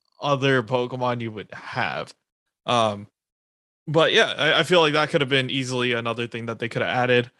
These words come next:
Um, I know that with the current state of Pokemon Unite, like, I'm, I'm working on a, I'm working on a series right now of, like, Pokemon I wanna see and their potential move sets. But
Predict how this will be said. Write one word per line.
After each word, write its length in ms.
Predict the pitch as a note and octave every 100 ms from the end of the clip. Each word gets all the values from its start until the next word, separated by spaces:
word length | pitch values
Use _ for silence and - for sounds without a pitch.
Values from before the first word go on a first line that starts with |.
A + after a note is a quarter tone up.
| _ _ _ -
Um, 420 | A#2 A2 G#2 G#2+ _ _ _ _ D3
I 100 | D3
know 180 | D3
that 340 | C#3 C3+ B2 A#2+ C#3 _ _
with 580 | C3+ C#3 B2+ - - - _ _ _ _ _ _ _ _ _
the 100 | C#3+
current 260 | C3+ G3+ F3+
state 260 | - D#3+ C#3
of 60 |
Pokemon 360 | C#3 C3+ C3+ B2+
Unite, 360 | B2 A#2+ A#2 A2
like, 220 | A#2 G#2 _ _ _ - _ _
I'm, 160 | C#3+ E3
I'm 200 | F3+ F3
working 340 | D#3+ B3 B3 F#3
on 200 | E3+ D#3+
a, 220 | A#2 A2+ _ _ _ _ _ -
I'm 80 | C3
working 220 | F3+ G3
on 100 | E3+
a 60 | C#3
series 420 | D#3+ D#3 E3 D#3+
right 160 | E3+ D#3
now 460 | E3+ F3+ E3+ - -
of, 240 | D3 C#3 A#2+
like, 260 | C3 A#2 -
Pokemon 420 | C#3+ D3+ D3+ C#3
I 100 | A2+
wanna 280 | A2+ C3 D3+
see 320 | E3+ D#3+ D#3+
and 160 | B2+
their 100 | A#2
potential 480 | A2+ - B2+ B2 B2
move 320 | G#2+ A2 A#2+
sets. 400 | - D#3 E3 -
But 300 | - C#3 B2+